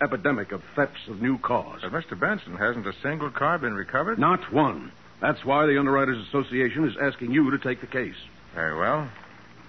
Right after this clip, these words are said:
Speaker 2: But I warn you, I'll have to have a free hand, no matter how strange my methods may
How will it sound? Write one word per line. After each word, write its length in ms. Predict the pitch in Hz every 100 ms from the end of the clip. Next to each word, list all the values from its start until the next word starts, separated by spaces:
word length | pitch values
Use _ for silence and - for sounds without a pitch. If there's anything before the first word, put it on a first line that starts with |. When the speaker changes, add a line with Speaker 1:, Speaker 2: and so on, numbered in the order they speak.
| - -
Speaker 2:
But 100 | 85
I 80 |
warn 300 | 104 151 160
you, 160 | 139 160 - - - - - - 78
I'll 80 |
have 160 | 85 117
to 60 | 120
have 100 | 107
a 60 | 98
free 240 | 131 165 156
hand, 320 | 165 113 131
no 80 | 127
matter 220 | 139 131
how 160 | 147
strange 320 | 143 151 156 139
my 120 | 147
methods 320 | 151 135 127
may 140 | 135